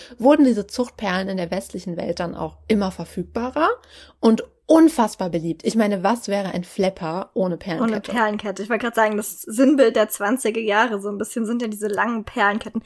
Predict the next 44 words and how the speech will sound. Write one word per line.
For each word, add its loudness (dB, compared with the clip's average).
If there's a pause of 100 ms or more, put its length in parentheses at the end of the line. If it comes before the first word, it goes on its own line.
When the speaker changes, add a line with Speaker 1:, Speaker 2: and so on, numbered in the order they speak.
(260)
Speaker 2:
Oder 8
auch 2
in 4
den 2
fünfzigern. 2
Speaker 1:
Mhm. -4
Speaker 2:
Jede 6
gute 0
Hausfrau, 0
die -4
so, -6
die -2
was -2
auf -2
sich -4
hielt, 0
hat -4
mindestens 0
eine -4
Perlenkette -8 (480)
in -8
den -8
fünfzigern. 4
Speaker 1:
Ja, 0
wollte 6
ich -4
auch 6
gerade 4
sagen, 10
Speaker 2:
<laughs> 8
Speaker 1:
weil 4
ich 0
meine, 2
also 4
es 2
wurde 6
dann 2
ja, -2 (220)
dieser 2
Hype 6
wurde 8
immer -2
noch -8
mehr, 4